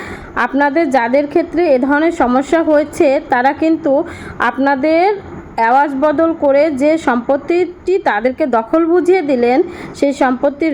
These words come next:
রেকর্ড যে তারা করে নিল, এই রেকর্ডের বিরুদ্ধে আপনারা যদি মামলা দায়ের করেন,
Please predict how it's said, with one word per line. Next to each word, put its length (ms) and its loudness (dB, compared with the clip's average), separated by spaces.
রেকর্ড 280 -2
যে 100 0
তারা 280 2
করে 300 0
নিল, 260 0
এই 180 2
রেকর্ডের 600 0
বিরুদ্ধে 280 2
আপনারা 280 0
যদি 240 0
মামলা 300 2
দায়ের 320 2
করেন, 320 0